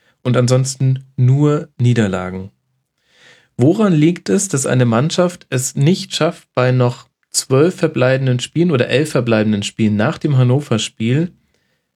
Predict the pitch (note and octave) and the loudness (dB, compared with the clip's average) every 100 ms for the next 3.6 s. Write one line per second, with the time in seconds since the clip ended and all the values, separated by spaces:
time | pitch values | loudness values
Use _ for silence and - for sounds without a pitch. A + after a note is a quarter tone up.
0 | _ _ _ _ - C3+ C3 C#3+ - D3+ | _ _ _ _ -2 0 2 0 -2 -4
1 | C#3+ C3 - F3+ G#3+ G#3+ A#2 A2 G#2+ F#2 | -2 -2 -2 0 0 -2 0 2 2 2
2 | D3+ - D3+ C3+ B2 C3 G#3+ G#3+ G#2 F2+ | 0 -2 -4 0 0 0 0 0 -2 -2
3 | F2+ G2+ - A2 A2+ | -2 -4 -2 0 0